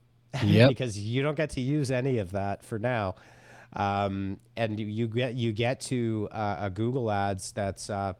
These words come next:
Speaker 1: you know, two thousand eleven.
Speaker 2: Yeah, one hundred percent.
Speaker 1: Kind of
Speaker 2: Yeah, you do.
Speaker 1: style.
Speaker 2: That's,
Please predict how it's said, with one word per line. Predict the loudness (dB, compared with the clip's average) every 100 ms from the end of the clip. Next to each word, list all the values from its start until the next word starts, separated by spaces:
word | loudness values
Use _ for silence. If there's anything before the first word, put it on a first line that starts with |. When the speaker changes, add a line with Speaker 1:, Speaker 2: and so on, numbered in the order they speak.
| -8
Speaker 1:
you | -8
know, | -6
two | -6 -6
thousand | -4 -4 -4
eleven. | -8 -6 -6 -8 -14 _ _ _ _ -20 -20 0
Speaker 2:
Yeah, | 2 2 -2 0
one | 6 10
hundred | 10 8
percent. | 6 6 4
Speaker 1:
Kind | 2
of | 4
Speaker 2:
Yeah, | 6
you | 8 10
do. | 10
Speaker 1:
style. | 10 8
Speaker 2:
That's, | 6